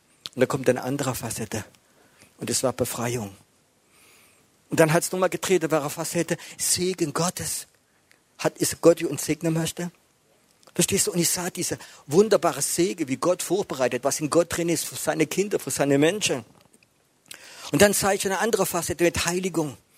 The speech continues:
Und ich hab etwas kapiert, Gott hat so viele Facetten.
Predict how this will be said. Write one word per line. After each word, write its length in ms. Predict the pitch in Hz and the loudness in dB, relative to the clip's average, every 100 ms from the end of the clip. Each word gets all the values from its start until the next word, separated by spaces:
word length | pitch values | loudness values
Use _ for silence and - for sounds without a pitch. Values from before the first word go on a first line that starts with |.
| - - - - | -20 -20 -20 -10
Und 100 | - | -2
ich 80 | 151 | 0
hab 160 | 156 - | 0 -2
etwas 300 | 151 143 - | -4 -4 -4
kapiert, 440 | 139 - 151 151 | -6 -2 -2 -2
Gott 280 | - 143 - | -2 -2 0
hat 240 | - 131 | -4 -4
so 340 | - - 170 196 | -6 -2 -2 -2
viele 460 | - - 143 139 | -6 -6 -4 -4
Facetten. 580 | - 147 - 113 113 - | -6 -10 -10 -10 -10 -12